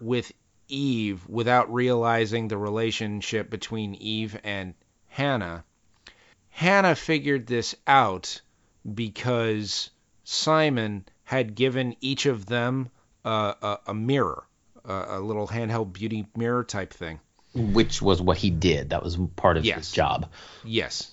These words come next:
Speaker 2: That he had made.
Speaker 1: It was a glazier. And, um, Hannah was so upset by this.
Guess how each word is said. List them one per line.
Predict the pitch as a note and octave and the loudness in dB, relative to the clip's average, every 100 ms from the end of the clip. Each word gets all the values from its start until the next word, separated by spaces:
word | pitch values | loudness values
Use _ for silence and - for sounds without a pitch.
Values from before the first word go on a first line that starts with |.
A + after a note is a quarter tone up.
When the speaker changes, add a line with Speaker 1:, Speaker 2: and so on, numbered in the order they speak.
| _ | _
Speaker 2:
That | A2 | 6
he | A2+ | 10
had | G2+ | 10
made. | G#2 | 8
Speaker 1:
It | |
was | G#2 G2+ | 4 0
a | G#2+ | -2
glazier. | G#2+ C#3 C#3+ A#2+ F#2+ D#2+ C#2+ _ _ - _ - - | 2 4 4 2 -2 -8 -12 _ _ -20 _ -10 0
And, | A#2+ A#2 A2+ A2 A#2 | 2 2 0 -2 -2
um, | A2+ A2 G#2+ G2 F2+ _ _ _ - | 0 -2 -4 -6 -10 _ _ _ -14
Hannah | G2 D3 D3+ D3+ C#3 | -6 0 4 4 4
was | C3+ B2+ A#2+ | 4 2 0
so | - - - - C#3 C3 A#2+ | -4 -6 -6 0 2 2 0
upset | A2+ - - - - G3+ - - | -2 -4 -2 0 2 2 0 -4
by | G#2+ F#2+ E2+ | -2 -2 -4
this. | F2 E2+ F#2+ - | -6 -6 -6 -8